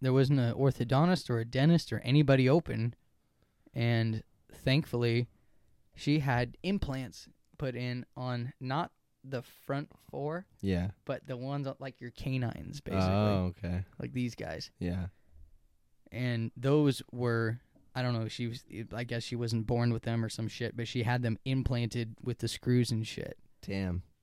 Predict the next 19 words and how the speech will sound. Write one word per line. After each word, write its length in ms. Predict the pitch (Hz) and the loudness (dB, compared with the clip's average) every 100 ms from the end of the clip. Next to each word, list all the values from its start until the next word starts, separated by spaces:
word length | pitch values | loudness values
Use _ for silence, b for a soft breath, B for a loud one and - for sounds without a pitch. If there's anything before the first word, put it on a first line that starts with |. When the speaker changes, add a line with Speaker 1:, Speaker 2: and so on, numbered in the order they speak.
| _ | _
Speaker 1:
Tons 300 | - 156 170 | 4 6 8
of 60 | 151 | 6
money. 380 | 120 110 110 - _ _ _ _ _ _ _ - | 6 4 0 -4 _ _ _ _ _ _ _ -18
Sure, 280 | - 135 135 | -2 0 2
her 220 | 135 135 | 2 2
teeth 420 | - 156 156 - - _ | 0 0 0 -2 -20 _
used 220 | - 135 - | -2 -2 0
to 60 | |
look 180 | 127 127 | -2 0
like 160 | 117 110 | -2 -4
shit 360 | - - 151 | -4 -2 0
when 120 | 123 120 | -2 -4
she 120 | 123 | -2
was 160 | 113 | -2
younger, 340 | 117 120 117 117 | -2 -2 -2 -4
and 180 | 117 117 | -4 -4
they 80 | |
completely 500 | 117 120 120 147 143 | -4 -6 -2 0 0
recorrect-, 520 | 123 123 120 123 120 | 0 -2 -2 -4 -4